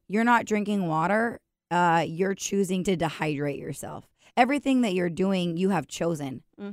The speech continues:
Speaker 1: And I'm just sick of choosing the wrong things. And I wanna choose something different now.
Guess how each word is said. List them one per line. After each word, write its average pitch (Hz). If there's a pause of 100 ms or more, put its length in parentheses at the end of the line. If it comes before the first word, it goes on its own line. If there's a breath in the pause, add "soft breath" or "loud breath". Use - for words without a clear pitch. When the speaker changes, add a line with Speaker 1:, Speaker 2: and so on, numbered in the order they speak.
Speaker 1:
And 214
I'm 269
just 262
sick -
of 185
choosing 165
the 156
wrong 156
things. 143 (460)
And 190
I 202
wanna 208
choose 202
something 170
different -
now. 156